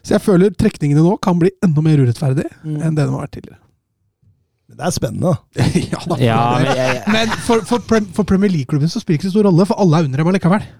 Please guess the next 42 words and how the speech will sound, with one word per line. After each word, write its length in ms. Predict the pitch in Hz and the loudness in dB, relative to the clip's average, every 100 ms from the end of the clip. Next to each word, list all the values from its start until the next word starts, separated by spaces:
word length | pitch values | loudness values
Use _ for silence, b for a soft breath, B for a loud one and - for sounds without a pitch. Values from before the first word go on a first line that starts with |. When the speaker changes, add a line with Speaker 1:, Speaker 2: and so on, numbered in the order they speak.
| _ _ _ - | _ _ _ -16
Speaker 2:
Ja. 140 | - - | -16 -8
Speaker 1:
Men 240 | 170 175 180 | 0 0 2
for 180 | - 202 | 2 4
lag 220 | 185 294 | 4 2
da, 140 | 381 | 2
som 240 | 175 202 196 | 2 2 2
Real 180 | 269 214 | 2 2
Madrid, 420 | 190 170 156 156 | 2 2 2 2
Barcelona, 520 | 151 - 175 135 135 | 0 -2 -2 0 0
Bayern, 600 | 143 127 123 127 143 147 156 | 0 0 0 0 0 0 -2
Leverkusen, 680 | 147 110 120 - 151 - 247 b b b b b | -2 -2 -4 -2 -2 -2 -8 b b b b b
så 180 | - 190 | -8 -2
betyr 460 | 170 - 160 131 | -2 -2 -2 2
det 80 | 143 | 4
noe 100 | 196 | 2
da, 120 | 311 196 | 2 2
om 80 | 180 | 2
du 60 | 190 | 2
trekker 320 | 185 - 185 | 0 0 0
Newcastle 600 | 165 135 - 147 - 175 | 2 2 0 -2 -2 -4
fra 160 | 180 | -2
pott 200 | 160 190 | 0 -2
fire, 380 | - 165 131 202 - - | -2 -2 0 -2 -4 -2
eller 180 | 156 | 2
om 80 | 156 | 2
du 80 | 175 | 2
trekker 240 | 160 147 - | 0 -4 -4
Sparta 300 | 139 - 196 | -4 -2 -2
Praha. 260 | 175 175 - - | 0 -2 -4 -8
Speaker 2:
Mm. 460 | 156 151 139 117 123 - | -2 0 0 -4 -12 -4
Speaker 1:
For 120 | 185 | 0
det 120 | 180 | 0
er 180 | 202 156 | 0 0
sikre 320 | 175 - 170 | -2 -2 -2
poeng 360 | 165 170 185 214 | 0 0 0 -2
kontra 460 | - 156 156 175 175 160 | -2 -2 0 -2 -2 -4
tap, 260 | - 185 - | -4 -4 -2
antageligvis, 400 | 262 254 233 330 | -4 -4 -6 -6
ikke 100 | 147 | -2
Speaker 2:
Ja. 120 | 185 - | -2 -4
Speaker 1:
sant? 120 | - _ _ _ _ | -8 _ _ _ _
Speaker 2:
Ja. 100 | - | -20